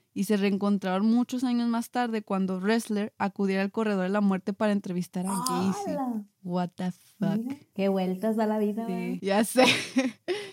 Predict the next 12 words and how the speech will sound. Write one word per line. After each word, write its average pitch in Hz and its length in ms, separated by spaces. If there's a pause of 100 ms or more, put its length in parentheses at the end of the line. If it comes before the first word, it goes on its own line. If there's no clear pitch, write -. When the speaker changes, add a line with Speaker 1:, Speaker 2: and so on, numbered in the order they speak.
(280)
Speaker 1:
Sus 220 240
problemas 233 500
con 311 200
su 214 140
padre 196 340
lo 233 120
orillaron 196 480
a 208 60
irse 180 260
de 180 120
la 180 100
casa. 190 460